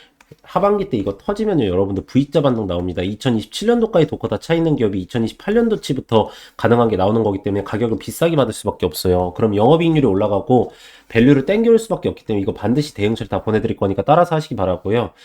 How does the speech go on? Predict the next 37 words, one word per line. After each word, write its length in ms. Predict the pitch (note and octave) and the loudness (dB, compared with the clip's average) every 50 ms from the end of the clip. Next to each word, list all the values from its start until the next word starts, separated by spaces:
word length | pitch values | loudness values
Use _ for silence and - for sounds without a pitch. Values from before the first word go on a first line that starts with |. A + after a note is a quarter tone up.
| - - - - - _ _ | -20 -20 -20 -20 -20 _ _
매수가는 400 | - A2 A2+ - - D3+ D3 C#3+ | 2 2 2 4 4 2 2 2
칠만 260 | - G3 G#3 A3 G#3+ | 2 -2 -2 -2 -2
삼천구백 480 | G3+ G3 F#3 - D3+ B2+ - G2 G#2+ G#2 | -2 -2 -2 -2 -2 -4 0 -2 0 0
원 140 | G2+ G2+ | 0 -2
구간, 340 | D#2+ - - - E2+ E2+ E2+ | -4 -6 -8 -6 -6 -6 -8
총 220 | E2 - D3+ D#3+ D3+ | -8 -6 -4 -2 0
비중 480 | D3+ D3 D3+ D#3 E3 E3+ F3 F3 F3 F3 | 0 -2 0 2 2 2 2 0 -2 -4
구십 260 | - B2 G#2+ A#2+ - | -6 -6 -6 -6 -8
퍼센트, 400 | - A#2+ G#2 G2+ F2+ E2 - - | -8 -6 -4 -4 -6 -6 -8 -8
일 200 | E2+ G2 B2 C#3+ | -4 0 0 0
차 140 | D3 E3 D#3 | 2 2 0
매도가는 320 | D3 C3+ C3+ - B2+ A#2+ | 0 0 0 -2 -2 -2
십만 320 | A#2+ - - E3+ E3 D3 A2+ | -2 -4 -4 -2 -2 0 -2
오천이백 500 | F#2 - - G2+ F2+ F2+ G#2+ C3 C3 A2+ | -2 -4 -4 -6 -4 0 2 4 4 4
원 80 | A2 | 2
구간, 320 | F#2+ - F2+ F2 D#2+ F2 F2+ - - - - - - - _ | 0 -2 -4 -2 -2 -4 -4 -6 -14 -20 -20 -20 -20 -4 _
매집이한 400 | G#2 G#2+ A2+ D3+ D#3+ D#3+ D3+ C3 | 4 4 6 6 4 4 4 4
매도는 300 | A2 G2 G2+ G#2 A2 - | 2 -2 -2 -6 -6 -4
팔십 260 | - F3 F3 - - | -4 -4 -4 -4 -6
퍼센트입니다. 760 | - E3+ D#3+ D3+ C#3 - - G2+ F#2 F2+ F2 F#2 F#2 F2+ F2+ | -6 -4 -4 -4 -6 -4 -4 -6 -6 -4 -2 -2 -2 -2 -4
해가지고 580 | G2 A2+ A2+ A2 F#2 F#2+ F#2+ - B2+ A2+ - - _ - - - _ _ | -6 -4 -4 -4 -4 -4 -2 -2 -2 -2 -2 -6 _ -20 -20 -20 _ _
이천이십오 520 | A2 A2+ - E3 E3 E3 D#3 - D3 D3 | -8 -2 0 2 2 2 0 0 -2 0
년 160 | C#3+ C#3+ C#3 | 0 0 0
칠월 240 | C#3 - D#3 D#3+ D3+ | -2 -4 -4 -6 -4
칠 160 | D3+ - C3 | -4 -4 -4
일 60 | B2+ G2+ | -4 -4
여덟 240 | F2+ F#2 A2 A2+ | -2 -2 -2 -4
시 100 | - - | -2 -4
오십일 400 | G2+ F#2 F#2 - B2+ D3+ F3+ F#3 | -4 -4 -4 -2 -2 -2 -2 -2
분에 160 | F3+ F3 D3 G#2+ | 0 -2 -2 -2
발송 280 | G2 F#2 - - G2 | -2 -4 -6 -8 -8
처리해드린 360 | - G2+ G2+ G2 F#2+ G2 F#2 | -6 -4 -4 -2 -2 -2 -4
겁니다. 260 | E2+ F2 E2 E2 E2+ E2 | -4 -6 -6 -6 -8 -6
그리고 200 | - - B2+ B2 | -2 0 0 0
나서 300 | A#2 A2+ G#2+ - C3 A2 | 0 0 -2 -2 -4 -4
육 160 | F#2 G2 G#2+ - | -4 -6 -2 0
일에서 460 | D3+ C#3+ C3 - - G#2+ G#2+ A2+ | 2 2 0 0 -4 -6 -6 -6